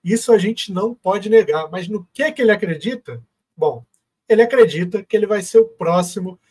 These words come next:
adversário de Charles do Bronx no U F C. E ele voltou a dizer isso, sabe pra quem?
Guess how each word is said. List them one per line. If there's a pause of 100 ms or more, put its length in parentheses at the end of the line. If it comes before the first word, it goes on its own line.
(160)
adversário (360)
de
Charles
do
Bronx (220)
no
U
F
C. (280)
E
ele
voltou
a
dizer
isso,
sabe
pra
quem?